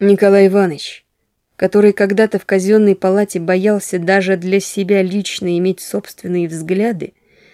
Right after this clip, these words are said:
теперь говорил одни только истины, и таким тоном точно министр.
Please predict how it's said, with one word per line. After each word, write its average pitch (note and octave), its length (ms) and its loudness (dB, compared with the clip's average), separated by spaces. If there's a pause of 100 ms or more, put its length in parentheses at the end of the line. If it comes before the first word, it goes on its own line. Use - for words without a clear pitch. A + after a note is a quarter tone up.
(540)
теперь B3+ 320 -2
говорил A#3+ 420 4
одни A3+ 320 4
только A3+ 380 2
истины, G#3+ 800 -2 (300)
и D#3+ 80 -10
таким G3 400 2
тоном G3+ 520 4
точно G3 500 0
министр. F#3+ 880 -2